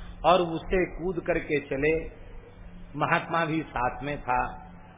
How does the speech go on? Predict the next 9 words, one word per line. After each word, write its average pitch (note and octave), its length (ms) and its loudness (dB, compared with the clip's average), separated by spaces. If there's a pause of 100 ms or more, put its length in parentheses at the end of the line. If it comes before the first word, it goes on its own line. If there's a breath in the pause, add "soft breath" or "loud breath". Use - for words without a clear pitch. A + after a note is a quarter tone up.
(140)
अब D#3 60 8
भागे। B2+ 520 0 (480)
महात्मा D#3 440 2
बोला, D3+ 300 4
"महाराज C3+ 440 2 (100)
कुछ D3+ 120 -2 (1160)
चना D3 240 2
चवेना D#3 440 2
कुछ D3+ 200 -2